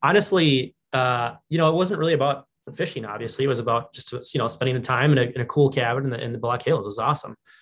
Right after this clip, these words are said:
Um, but I do have a second tip, and that is, um, be very strategic with where you go. So, you know, again, at this time, she was six. So I think rules change for if it's one or,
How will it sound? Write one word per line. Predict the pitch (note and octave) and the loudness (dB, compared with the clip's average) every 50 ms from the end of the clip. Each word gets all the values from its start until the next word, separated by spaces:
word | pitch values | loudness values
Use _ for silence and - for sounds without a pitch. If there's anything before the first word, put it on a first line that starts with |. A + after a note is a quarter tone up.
| _ _ _ _ _ | _ _ _ _ _
Um, | B2+ A#2 A#2 A2+ A2+ A2 G#2+ A2 - - _ _ _ _ _ - - | 0 2 2 2 2 0 -2 -4 -8 -12 _ _ _ _ _ -12 -4
but | D3 B2+ D#3 | 0 2 4
I | D#3 | 6
do | D3+ G3 | 6 6
have | G#3+ E3+ | 6 4
a | D#3 | 2
second | D#3+ - F#3 F3 A3 D#3 - | 0 0 0 0 0 0 0
tip, | - C3 B2 A#2+ - - | 0 -2 -2 -2 -4 -6
and | B2 B2+ | -4 -2
that | C3+ C#3+ D3+ | 0 2 2
is, | D3 C#3+ C#3 C3+ B2 A#2+ B2 - | 4 4 2 0 -2 -4 -8 -8
um, | B2+ B2 A#2+ A#2+ A#2+ A#2 A2+ A#2 B2 A#2 | -8 -6 -6 -6 -6 -8 -8 -10 -12 -4
be | - C#3+ D#3+ E3+ E3 | 0 2 2 2 4
very | C#3 C#3+ C#3+ D3 D3+ D3 | 4 4 4 4 4 2
strategic | D3 - - C#3 C3+ - - - D#3+ D3 C#3 C3 C3 - | 2 -2 -4 -4 -4 -6 -6 -4 -2 -2 -2 -2 -4 -4
with | A#2+ A#2 | -8 -8
where | A#2 A2+ A#2 A#2 A#2 A#2 | -8 -8 -6 -4 -4 -4
you | A#2 A2+ G#2+ | -6 -6 -6
go. | - A2+ G#2+ G#2+ A2 A2 - _ _ _ _ _ _ _ _ _ _ _ _ _ | -6 -6 -6 -6 -6 -10 -12 _ _ _ _ _ _ _ _ _ _ _ _ _
So, | - - - C#3 C3+ C3+ C3 B2+ B2 - | -2 2 4 6 6 6 6 4 4 2
you | E3 | 2
know, | E3 D#3 D3 C#3 C#3 C#3 - - | 4 4 6 4 4 2 0 -2
again, | D#3 D3+ F3+ E3 | 0 2 4 4
at | D3 C#3 | 4 4
this | D#3 D3+ | 2 0
time, | - F#3 E3+ E3 D3+ | -2 0 0 0 0
she | - - F#3+ | -2 -2 -4
was | E3 - | -6 -4
six. | - - A#2+ A#2 A#2+ - - - | -4 -2 -2 -4 -4 -8 -12 -6
So | - C3 B2+ B2 | -2 0 0 2
I | B2 | 0
think | B2+ C3+ B2+ C3+ | 0 -2 -4 -6
rules | C3+ B2+ B2+ C3 C3 B2 - | -4 -2 -2 -2 -2 -4 -6
change | - - C3 B2 B2 B2 B2 A#2+ | -6 -8 -6 -4 -4 -6 -6 -4
for | - B2 A#2+ A#2+ | -2 0 0 0
if | A2+ - | -2 -4
it's | A#2+ - | -8 -10
one | - A2+ A2+ A2+ A#2 A#2 A#2 A#2 A#2+ A#2 | -8 -6 -4 -2 -2 0 -2 -2 -4 -4
or, | A2 A2 G#2+ G#2+ - | -4 -4 -4 -6 -8